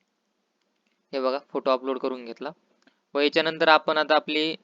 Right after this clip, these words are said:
सिग्नेचर म्हणजे त्या अर्जदाराची इथे सही अपलोड करून घ्यायची, किंवा जर सही नसेल तर त्याचा थंब सुद्धा तुम्ही अपलोड करू शकता, बरोबर.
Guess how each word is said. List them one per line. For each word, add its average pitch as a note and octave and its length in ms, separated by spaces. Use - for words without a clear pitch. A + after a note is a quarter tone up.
सिग्नेचर D3 520
म्हणजे D3 260
त्या D#3 160
अर्जदाराची D3 580
इथे D3 160
सही D3+ 220
अपलोड D3 280
करून C3+ 280
घ्यायची, A#2+ 240
किंवा D3 160
जर D#3+ 140
सही D3 280
नसेल D3+ 340
तर D#3 140
त्याचा D#3 220
थंब D#3 180
सुद्धा D3+ 240
तुम्ही D3 220
अपलोड C#3 280
करू C3 180
शकता, - 340
बरोबर. B2 380